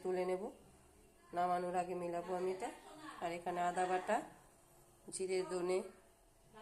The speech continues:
মৌরি বাটা একসাথে রেখেছি। আর এখানে কাঁচা লঙ্কা বাটা। আর এখন কড়াই গরম বসিয়ে দিলাম, দিয়ে দি-, দিয়ে দেবো এখন সর্ষের তেল পরিমাণ মতো। তাহলে পুরো রেসিপিটা বন্ধুরা দেখবেন।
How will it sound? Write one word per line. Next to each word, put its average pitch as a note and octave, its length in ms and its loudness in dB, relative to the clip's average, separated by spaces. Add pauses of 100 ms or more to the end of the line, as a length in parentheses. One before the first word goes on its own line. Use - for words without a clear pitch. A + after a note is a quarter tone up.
মৌরি F3 300 0
বাটা F#3 220 2 (120)
একসাথে F3+ 420 -4
রেখেছি। F#3+ 380 -2 (180)
আর E3 140 -2
এখানে F3+ 300 -4
কাঁচা F#3 260 -4
লঙ্কা F3+ 280 -4
বাটা। F#3 220 -4 (800)
আর E3 140 -2
এখন F3 160 0 (100)
কড়াই F3 340 2
গরম F3+ 240 4
বসিয়ে F#3+ 360 -2
দিলাম, A#3+ 220 4 (920)
দিয়ে F3 240 2
দি-, E3+ 160 -8 (160)
দিয়ে F3+ 200 0
দেবো F3 220 0
এখন F#3 160 -4 (100)
সর্ষের F#3+ 420 -4
তেল A#3+ 140 -2 (200)
পরিমাণ F3 380 0
মতো। F3+ 180 -4 (840)
তাহলে E3 240 -4
পুরো F#3+ 140 4 (100)
রেসিপিটা F3+ 480 2
বন্ধুরা F#3 400 2
দেখবেন। F#3+ 300 -2